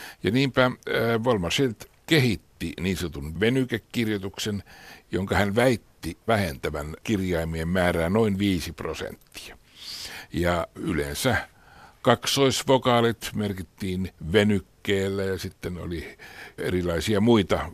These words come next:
vokaalien yhdistämisiä erilaisilla pisteillä ja muilla merkinnöillä, ja niinpä tätä kutsuttiin venykekirjoituksiksi.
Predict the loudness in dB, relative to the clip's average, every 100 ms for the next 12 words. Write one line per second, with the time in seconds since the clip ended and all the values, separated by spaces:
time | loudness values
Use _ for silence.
0 | -6 -2 0 0 0 -2 -2 -4 -4 -6
1 | -8 -8 -4 -4 -2 -4 -4 -6 -6 -8
2 | -6 -6 -6 -6 -8 -6 -8 -8 -10 -14
3 | -20 -20 -20 -8 -4 -4 -4 -6 -8 -10
4 | -8 -8 -6 -8 -10 -16 -16 -16 -14 -6
5 | -2 -2 -4 -4 -2 -2 -2 -6 -8 -8
6 | -6 -4 -6 -6 -10 -12 -10 -8 -6 -8
7 | -12 -16 -16 -16 -16